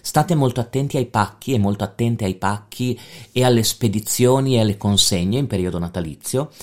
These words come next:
state molto attenti a, e attente a mail inattese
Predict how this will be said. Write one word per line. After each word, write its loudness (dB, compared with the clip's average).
state 2
molto 0
attenti -2
a, -2
e -4
attente -2
a -2
mail 2
inattese 2